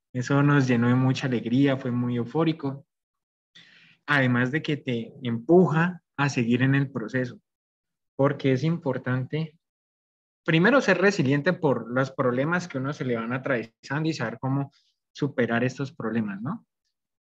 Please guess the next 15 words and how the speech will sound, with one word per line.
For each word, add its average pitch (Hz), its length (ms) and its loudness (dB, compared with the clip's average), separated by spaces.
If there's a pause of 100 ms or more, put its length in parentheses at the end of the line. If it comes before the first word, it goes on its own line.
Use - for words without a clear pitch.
Pero 156 460 2
también 135 240 2
es 143 120 2
importante 147 540 0
que 120 460 -2
uno 135 240 -4
como 139 240 -4
persona 117 600 -4
o 113 300 -4
la 110 120 -10
empresa 123 440 -4
que - 60 -10
uno 120 80 -6
está 131 180 -4
trabajando 131 540 -4